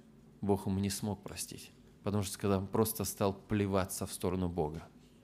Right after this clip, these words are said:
видя успех других, он вместо того, чтобы, ну, самому искать: «Господи, сделай меня другим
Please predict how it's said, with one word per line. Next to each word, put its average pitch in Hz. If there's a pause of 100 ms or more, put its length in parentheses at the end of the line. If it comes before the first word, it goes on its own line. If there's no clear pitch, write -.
(160)
видя 117
успех 113
других, 104 (280)
он 117
вместо 123
того, 117
чтобы, 110 (260)
ну, 120
самому 120
искать: 101
«Господи, 101
сделай 104
меня 104
другим 92